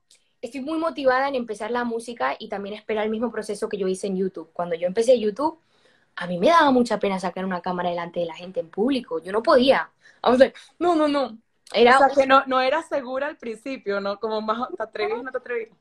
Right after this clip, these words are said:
Speaker 1: No me atrevía y, y es algo que, que por lo menos a mí me pasa en la música ahorita. Todavía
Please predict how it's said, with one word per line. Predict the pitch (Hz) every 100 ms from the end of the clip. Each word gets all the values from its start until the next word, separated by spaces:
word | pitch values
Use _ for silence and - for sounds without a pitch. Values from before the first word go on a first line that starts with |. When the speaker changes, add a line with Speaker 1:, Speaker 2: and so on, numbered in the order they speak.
| _ _ _
Speaker 1:
No | 262 294
me | 359
atrevía | 359 339 294 320
y, | 302 -
y | 277 262
es | 269
algo | 285 330
que, | 320 285 233
que | 240
por | 226 233
lo | 226
menos | 226 247
a | 277
mí | 247 233 285
me | 294
pasa | 214 233
en |
la | 254
música | 214 240 247 214
ahorita. | 196 214 254 208 185
Todavía | 185 220 202 208 220